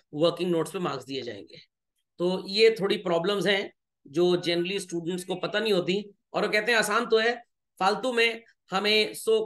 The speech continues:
called एस निकालने को सिखाया जा रहा है, क्योंकि हम तो भाई इक्विलिब्रियम के लिए चिंता कर रहे हैं, and इक्विलिब्रियम पे आपका आई और एस दोनों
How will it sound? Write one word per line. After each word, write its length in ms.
called 280
एस 200
निकालने 340
को 100
सिखाया 300
जा 140
रहा 120
है, 160
क्योंकि 220
हम 160
तो 100
भाई 140
इक्विलिब्रियम 500
के 100
लिए 100
चिंता 280
कर 180
रहे 140
हैं, 120
and 140
इक्विलिब्रियम 580
पे 60
आपका 260
आई 160
और 120
एस 100
दोनों 260